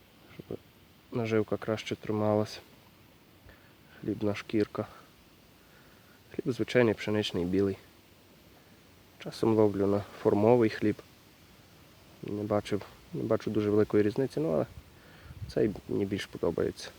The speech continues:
Він довше тримається на гачку. Потім стою, видивляюсь, де стоїть стая карпа.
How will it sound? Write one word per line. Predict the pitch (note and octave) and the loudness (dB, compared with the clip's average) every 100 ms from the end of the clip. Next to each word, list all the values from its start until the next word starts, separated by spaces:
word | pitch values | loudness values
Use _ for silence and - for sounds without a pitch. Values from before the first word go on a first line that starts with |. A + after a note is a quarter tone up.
| - - - - - - - - - - | -20 -20 -20 -20 -20 -20 -20 -20 -20 -10
Він | - - - - | -10 -10 -14 0
довше | A2+ G#2+ - | 4 4 2
тримається | - A2 G#2 G#2 G2 - | 0 4 6 6 4 0
на | G#2 G#2 | 0 0
гачку. | G#2 - - - - - - - - - - - - - - - - - - - - - - - - - - - - - - - - - - - - - | -2 -6 -12 -12 -18 -20 -20 -20 -20 -20 -20 -20 -20 -20 -20 -20 -20 -20 -20 -20 -20 -20 -20 -20 -20 -20 -20 -20 -20 -20 -20 -20 -20 -20 -20 -20 -20 -18
Потім | - D3 | -6 -6
стою, | - - G#2+ B2 | -4 2 4 6
видивляюсь, | A#2+ G#2 G#2 G#2+ G#2+ G#2 | 8 8 8 8 8 6
де | G2 G2+ F#2+ - - - - - - - - - - - | 4 0 0 -12 -20 -20 -20 -4 -4 -2 2 2 2 -2
стоїть | G#2+ G#2 G2+ | 4 4 4
стая | - - G#2 G2+ | 0 2 4 4
карпа. | - A2 - A#2 | 6 6 6 0